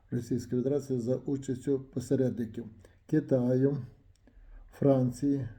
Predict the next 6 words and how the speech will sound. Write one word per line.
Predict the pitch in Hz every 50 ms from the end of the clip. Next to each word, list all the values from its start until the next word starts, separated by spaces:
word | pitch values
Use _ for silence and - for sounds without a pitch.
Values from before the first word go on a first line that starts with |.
| - -
Папи | - 135 131 123 127 135
Римського, | 131 135 147 143 135 - - - 139 135
Меркель. | 131 131 123 110 110 - - 92 92 92 - - - - - - _ _ _ _ _ - - - - - _ _ _ _ _ _ _ _ - - _ _ - _ _ _ _
Підписуйтесь | - 151 135 127 160 143 - - 139 120 - - 120 117 -
на | 139 139 135 135
мої | 139 135 139 135 131 135 131 120